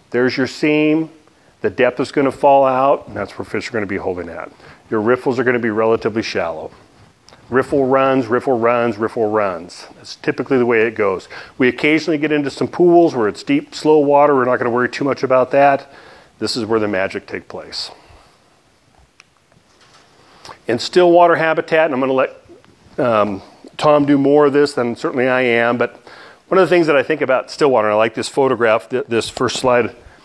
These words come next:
When you think about still water for trout, look at how beefy these fish are, right? A little more mass to 'em. Look at those rainbow fish, that were those rainbows we catch out of the rivers. They're, they're a little more slender.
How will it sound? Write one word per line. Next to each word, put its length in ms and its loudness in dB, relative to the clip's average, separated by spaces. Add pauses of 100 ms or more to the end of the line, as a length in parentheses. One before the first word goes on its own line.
(720)
When 120 -2
you 60 -2
think 220 0
about 260 0
still 240 2
water 300 4
for 160 -6
trout, 580 0
look 80 -12
at 80 2
how 120 2
beefy 520 -4
these 220 -10
fish 320 -6
are, 480 -6 (540)
right? 260 -8 (420)
A 40 0
little 120 4
more 180 4
mass 360 -2
to 260 -4
'em. 120 -14 (640)
Look 140 0
at 140 -2
those 240 0
rainbow 480 2
fish, 360 0
that 160 -4
were 140 -4
those 160 0
rainbows 420 0
we 80 -6
catch 260 -4
out 100 2
of 80 0
the 40 -2
rivers. 380 2
They're, 120 -2
they're 420 -4
a 40 2
little 60 4
more 160 2
slender. 640 0